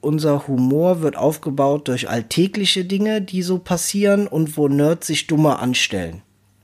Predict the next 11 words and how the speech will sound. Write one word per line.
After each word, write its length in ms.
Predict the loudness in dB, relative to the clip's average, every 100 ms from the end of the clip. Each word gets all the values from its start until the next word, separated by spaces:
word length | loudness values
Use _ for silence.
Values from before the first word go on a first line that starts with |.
| _ _ _ -20 -20 -20 -6
Und 220 | -4 -2 0
das 240 | 0 0
fand 260 | 0 0 0
ich 100 | 0
ein 80 |
bisschen 280 | -2 -2 0
schade, 440 | 0 0 0 0 -2
dass 220 | -6 -6
dieses 300 | -6 -2 0
Nerdtum, 840 | 2 2 2 -2 0 2 2 0
ähm, 360 | 0 2 2